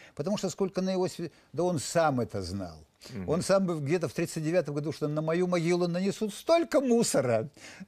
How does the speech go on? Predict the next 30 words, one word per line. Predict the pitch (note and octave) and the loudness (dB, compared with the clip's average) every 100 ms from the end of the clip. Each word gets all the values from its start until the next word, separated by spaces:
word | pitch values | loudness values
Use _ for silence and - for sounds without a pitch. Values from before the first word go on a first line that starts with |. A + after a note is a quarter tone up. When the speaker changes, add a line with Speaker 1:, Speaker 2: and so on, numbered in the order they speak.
| A#3+ | -10
Speaker 1:
предсказывал | G3+ E3+ - - B3+ D4 A3 A#3 A#3 A3 - _ | -4 -4 -4 0 4 4 4 6 4 2 -10 _
неглупый | C3 B2+ F3 C4 F#3 | -2 0 0 -2 -4
человек | - C3+ D#3+ - | 0 0 0 -2
Иосиф | B2+ D3 A#2+ | -6 -6 -8
Виссарионович, | - G2 F#2 F2+ F2 | -8 -8 -6 -8 -12
понимаете? | - F#2 C3+ C#3+ A2 G2 - - | -12 -8 -6 -6 -10 -16 -18 -6
Но | F3 | -6
всё | - G3 | 0 4
равно | G3+ B3+ | 6 4
потом | G3 G#3+ F#3+ | 2 0 2
вернуться | F#3+ G#3 A3 G3+ - - - _ | 2 2 -2 -4 -8 -20 -20 _
к | E3 | -2
нашему | A3+ G#3+ F#3 F3 E3+ | 0 2 0 -2 0
там, | E3+ E3 | 0 0
что | A#2+ - G3 | -4 -4 -4
п-, | D3 | -4
п-, | D#3 D3+ C#3+ - - _ | -12 -10 -12 -12 -20 _
ну, | D3 | -6
я | G#3+ A#3 | 0 4
не | A3+ | 4
по-, | G#3+ A#3 G3 | 4 4 4
п-, | F3 F3+ | 2 -4
п-, | - G3 | -2 -4
ц-, | - F#3+ | -2 -4
ц-, | - F3 | 0 -2
это | B2 B2+ | 0 -2
самое, | C3 A#2+ | 0 0
чи-, | - F#3 D3+ D3 | -2 -4 -2 -4
как | B2 A#2 - | -4 -6 -6
сказать, | A#2+ A2 F#2+ | -6 -8 -8